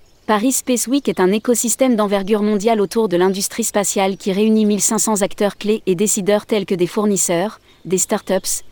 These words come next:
des agences spatiales, des bureaux d'études.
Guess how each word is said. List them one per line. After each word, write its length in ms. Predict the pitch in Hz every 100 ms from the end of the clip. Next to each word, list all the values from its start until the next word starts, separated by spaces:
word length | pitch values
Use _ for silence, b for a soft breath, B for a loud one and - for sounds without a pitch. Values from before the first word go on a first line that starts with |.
| -
des 240 | 175 180
agences 340 | 214 220 214 -
spatiales, 600 | - 214 185 185 170 233 b b b
des 140 | 190
bureaux 260 | 180 190 196
d'études. 380 | 190 - 175